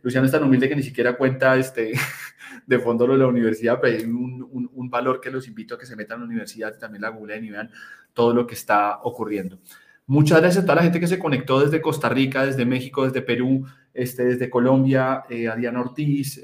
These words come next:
eh, a Vanessa, a Cristian Prado. Eh, solo quiero cerrar con esta frase de Cristian Prado que nos la mandó de Albert Einstein: "La imaginación es más importante que el conocimiento", y creo que hoy hemos estado centrados de alguna manera en eso, así que muchísimas gracias a toda la gente que se conectó hoy con nosotros, de verdad se los agradecemos muchísimo,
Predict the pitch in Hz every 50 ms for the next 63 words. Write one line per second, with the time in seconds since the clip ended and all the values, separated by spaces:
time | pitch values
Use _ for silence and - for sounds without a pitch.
0 | - 123 117 113 113 113 113 110 113 110 110 110 107 107 - _ _ _ _ _
1 | 110 113 113 113 113 120 131 135 135 131 - 131 123 123 123 120 127 - - _
2 | _ _ _ _ _ 107 113 - - 139 139 131 135 135 131 123 123 127 127 131
3 | 131 127 127 127 131 131 - - _ _ _ _ _ 123 117 113 110 107 107 104
4 | - - - 131 127 127 127 139 131 131 135 113 107 131 131 131 131 139 127 -
5 | - 127 127 143 - - 123 117 113 - 131 123 120 - 123 123 127 127 123 131
6 | 135 123 113 110 110 104 104 110 120 113 117 123 123 123 123 123 127 123 123 127
7 | 127 123 - 131 127 127 127 120 117 110 117 117 110 110 120 120 127 131 131 127
8 | 123 139 135 135 127 - 117 107 107 117 - - 123 - 131 120 120 113 - 107
9 | 107 113 113 117 - 131 120 127 117 120 120 135 131 - - _ _ _ - -
10 | - - - - - _ _ _ 147 147 143 135 131 135 139 139 131 135 - 113
11 | 117 123 123 151 135 127 - - 117 113 113 120 123 123 135 120 120 113 110 117
12 | 120 123 117 113 107 107 123 135 131 131 127 120 120 110 - 123 123 127 127 123
13 | - - 127 131 135 127 117 - 131 131 143 139 - - - 139 139 139 143 143
14 | 139 139 139 123 123 123 135 131 135 - 123 117 110 113 _ 120 113 117 117 131
15 | 127 123 113 - - 123 123 117 113 110 120 117 120 123 120 117 110 107 107 107
16 | 117 117 117 123 120 - 156 151 143 151 151 151 151 151